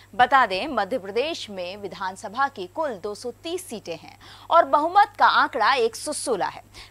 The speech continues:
विधानसभा चुनाव में कांग्रेस एक सौ चौदह और भाजपा एक सौ नौ पर अटक गई थी। इसके बावजूद कांग्रेस को सरकार बनाने का मौका मिल गया, क्योंकि उसके पास चार निर्दलीय, दो बसपा और एक सपा विधायक का समर्थन है।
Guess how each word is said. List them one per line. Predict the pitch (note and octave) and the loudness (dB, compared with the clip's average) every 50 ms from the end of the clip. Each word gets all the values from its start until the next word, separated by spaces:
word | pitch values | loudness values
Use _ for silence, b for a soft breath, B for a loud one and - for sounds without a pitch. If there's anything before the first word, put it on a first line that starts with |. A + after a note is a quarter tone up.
| - | -8
विधानसभा | A#3 D4+ D#4 D#4+ F4 F4+ F4+ - F#4 D#4+ E4+ G4 | -4 0 2 4 4 2 2 2 -2 2 4 2
चुनाव | G4+ G4 E4 C4+ B3+ B3+ C4+ C#4+ B3+ | 2 2 0 2 4 6 6 4 4
में | C#4 D4+ D#4+ | 0 -4 -2
कांग्रेस | - C4+ A3+ A#3 A#3+ C4 C4 - | 0 0 0 0 -2 -6 -6 -6
एक | A#3 G3 - | -8 -10 -10
सौ | - G#3 F#3 | -10 -12 -12
चौदह | F3+ - - A3 G3+ G#3 A3 C4+ | -12 -8 -6 -4 -4 -4 -2 0
और | E4+ E4+ D4 A#3+ G#3+ G#3 G#3 F#3+ F3+ | 4 6 6 6 6 4 2 0 -2
भाजपा | D#3 E3+ F#3+ F3+ F3 F3 A3+ A#3+ - D4+ G#3+ F3+ | -2 -4 -4 -4 -2 -2 -4 -2 2 4 4 4
एक | F#3 G3+ G3+ | 2 0 -6
सौ | - - A#3 G3+ | -10 -12 -12 -10
नौ | G3 G3 A#3 B3+ | -2 2 4 4
पर | B3 - G#3+ E3+ | 4 2 0 -4
अटक | D#3+ - F3 D#3 C#3 | -4 -6 -10 -10 -10
गई | D#3 D3+ D3 | -10 -12 -12
थी। | - - D#3 B2+ C3+ B B B B B - | -14 -16 -18 -20 -20 B B B B B -8
इसके | C#4 D4 - - F#4+ F4+ C#4 | -6 -6 -4 -2 -4 0 4
बावजूद | A#3 A3+ G3+ G3 A3+ A3+ D4+ D#4+ B3 G3+ G#3 b b b b b - | 6 6 6 6 4 0 -2 -2 -2 -4 -4 b b b b b 4
कांग्रेस | D4 C#4 C#4 C#4 C#4 E4 F4+ F4+ - | 6 6 6 6 4 0 -4 -4 -4
को | - E4 | -6 -8
सरकार | E4 - D4 A#3+ A#3 - B3 A3+ A#3 B3+ B3+ | -2 0 0 0 2 2 4 4 4 4 2
बनाने | G3+ G#3+ F#3 F#3+ G3+ A3+ B3+ C4+ | 0 -2 -2 0 -2 -2 -2 -2
का | C4+ - A#3 A#3+ | 0 2 2 2
मौका | B3+ C4 A3+ F#3 - D#3+ C#3+ | 4 2 2 2 0 -2 -4
मिल | C#3+ C#3 C#3 | -4 -8 -10
गया, | C#3+ C#3 - - - b b b b b b - | -12 -12 -14 -14 -16 b b b b b b -6
क्योंकि | - F4 F4+ F#4 - G4+ | -2 -2 -2 0 -2 -2
उसके | G#4+ G4 - - F#4 | -4 -4 -4 -6 -2
पास | F4+ F#4+ E4+ E4 E4 - - - | 4 4 6 4 4 2 -6 -2
चार | - D4+ C#4+ D4+ D#4 D#4 | 4 6 6 6 6 4
निर्दलीय, | D4+ C4 B3 C#4+ C#4+ C#4 D4 D#4+ D#4+ | 0 -2 -2 -2 -2 -2 -2 -4 -6
दो | A3+ F3+ A#3+ C4 C#4+ D4 | -2 2 4 4 4 6
बसपा | A3+ A#3+ A3+ - - - D#4 D#4 D4 | 4 2 2 2 0 2 4 6 6
और | A#3 A3 A3+ A3+ | 6 6 6 4
एक | - - C4 C#4 C4 - | 2 0 -2 -2 -4 -6
सपा | - - D#4+ D4 - E4+ D4+ B3 | -2 0 2 2 6 6 4 4
विधायक | G3 G3+ F#3 G3 A3+ G#3 G3+ G3+ - | 4 0 -4 -4 -2 -2 -2 -2 -2
का | - A#3 A#3 | -4 -4 -4
समर्थन | - A3+ F#3+ F3 D#3+ - - - D#3 D3+ | -4 -4 -4 -4 -6 -8 -8 -12 -14 -12
है। | - C#3+ B2+ - | -12 -14 -16 -18